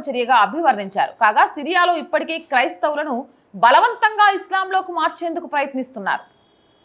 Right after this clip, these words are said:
మహిళలు హిజాబ్ ధరించాలని పోస్టర్లు పెడుతున్నారు.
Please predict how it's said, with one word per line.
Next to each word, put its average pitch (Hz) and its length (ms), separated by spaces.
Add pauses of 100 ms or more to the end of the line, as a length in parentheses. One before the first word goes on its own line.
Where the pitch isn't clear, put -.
(240)
మహిళలు 359 640 (320)
హిజాబ్ 262 420
ధరించాలని 302 580
పోస్టర్లు 285 540
పెడుతున్నారు. 190 540